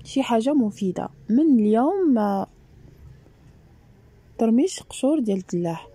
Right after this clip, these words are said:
انا غنوريكم دابا الوصفه. غادي ناخذوا قشور ديال الدلاح، غادي نحيدوا ليهم داك الجزء الاخضر، وغادي نحيدوا لهم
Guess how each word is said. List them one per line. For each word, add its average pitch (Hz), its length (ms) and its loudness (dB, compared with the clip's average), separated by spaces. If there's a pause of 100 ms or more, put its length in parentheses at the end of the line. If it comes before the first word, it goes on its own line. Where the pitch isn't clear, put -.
(140)
انا 247 220 2
غنوريكم 202 520 0
دابا 202 220 2
الوصفه. 185 500 -4 (840)
غادي 214 220 -2
ناخذوا 208 400 -2
قشور - 280 -4
ديال 202 180 -2
الدلاح، 202 680 -2
غادي 185 160 -2
نحيدوا 196 420 -2
ليهم 190 340 -2
داك 185 220 -6
الجزء 180 800 -6
الاخضر، 196 560 -4 (720)
وغادي 208 420 0
نحيدوا 202 520 0
لهم 196 220 -2